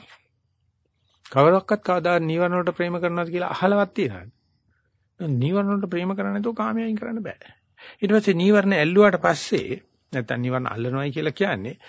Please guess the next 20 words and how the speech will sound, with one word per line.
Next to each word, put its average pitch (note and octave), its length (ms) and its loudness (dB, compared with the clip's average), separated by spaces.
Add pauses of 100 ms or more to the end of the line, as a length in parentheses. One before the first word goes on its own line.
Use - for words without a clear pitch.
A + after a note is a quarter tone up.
(180)
දැන් F#3+ 180 -4
නම් G3+ 240 6
කරනවා, C3 300 -2
මේ D#3+ 160 -4
තියෙන්නේ G3 240 -2
කාමච්ඡානය, A#2+ 680 -6
මේ G#3 220 -4
ව්‍යාපාරය, - 580 -8
මේ G3 200 -4
තීන - 320 -10
මිද්ද, G#2+ 260 -16
මේ E3 180 -10
උද්ධච්ච D#3+ 360 -8
කුච්ච, A#2 260 -14
මේ F3+ 180 -8
විචිකිච්ඡා, D3 600 -12
මේ F#3 200 -6
උප-, D#3+ 220 -6
උපේක්ෂාව, - 640 -10
මේ D#3+ 220 -4